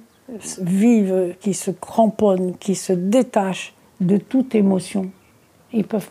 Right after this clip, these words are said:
pas raisonner, c'est pas possible. C'est, c'est là où on peut les remplacer effectivement par du numérique, euh, par d'un ordinateur et autres. Je me suis penchée sur l'émotion justement après avoir fait un article sur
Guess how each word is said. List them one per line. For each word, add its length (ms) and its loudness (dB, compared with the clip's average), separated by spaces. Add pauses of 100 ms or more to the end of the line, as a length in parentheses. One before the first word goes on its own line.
pas 120 -4
raisonner, 520 -8 (240)
c'est 160 -4
pas 180 -2
possible. 500 -4 (460)
C'est, 460 -8
c'est 180 2
là 140 6
où 120 4
on 100 6
peut 120 2
les 80 4
remplacer 440 -2
effectivement 680 -2 (380)
par 140 0
du 200 4
numérique, 840 2
euh, 320 0
par 220 0
d'un 260 2
ordinateur 760 2
et 100 4
autres. 340 -4 (300)
Je 120 0
me 80 4
suis 180 0
penchée 340 0
sur 200 0
l'émotion 600 0
justement 680 0
après 380 -4
avoir 260 0
fait 120 -2
un 180 0
article 600 -4
sur 440 0